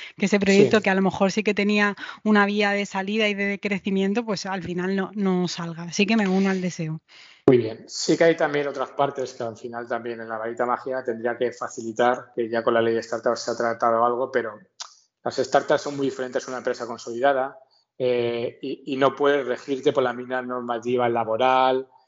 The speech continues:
Speaker 2: eh, ya te digo, bueno, fiscal, económica, que una empresa consolidada, con lo cual tendrían que haber muchísimas más facilidades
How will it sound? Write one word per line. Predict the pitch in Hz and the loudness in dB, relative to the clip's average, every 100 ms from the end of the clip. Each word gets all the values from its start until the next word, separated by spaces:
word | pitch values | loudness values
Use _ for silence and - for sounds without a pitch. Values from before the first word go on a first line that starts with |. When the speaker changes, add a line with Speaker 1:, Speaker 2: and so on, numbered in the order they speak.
| _ _ 123 | _ _ -6
Speaker 2:
eh, | 120 120 117 117 117 120 120 120 120 120 | -4 -4 -8 -8 -8 -8 -6 -6 -4 0
ya | 123 | 2
te | 127 | 4
digo, | 123 123 117 | 4 4 2
bueno, | 120 113 | -2 -8
fiscal, | 110 117 - 135 127 131 120 | -2 -2 0 4 4 4 2
económica, | 117 117 131 131 139 143 135 | -4 -4 -2 0 2 0 -4
que | - 117 | -8 -8
una | 123 123 | -8 -8
empresa | 123 123 120 135 | -8 -10 -4 -4
consolidada, | 135 - 107 110 139 110 | -4 -8 -8 -2 0 0
con | 113 | -6
lo | 107 | -12
cual | - 120 123 | -8 -4 -4
tendrían | 127 123 127 | -4 -2 -2
que | 123 | 0
haber | 120 123 | -2 -2
muchísimas | 120 - 120 123 120 | -4 -10 -10 -4 -2
más | 117 120 - | 0 -2 -2
facilidades | 131 117 - 117 117 123 131 139 - - | -2 -2 -4 -4 0 2 4 2 -2 -14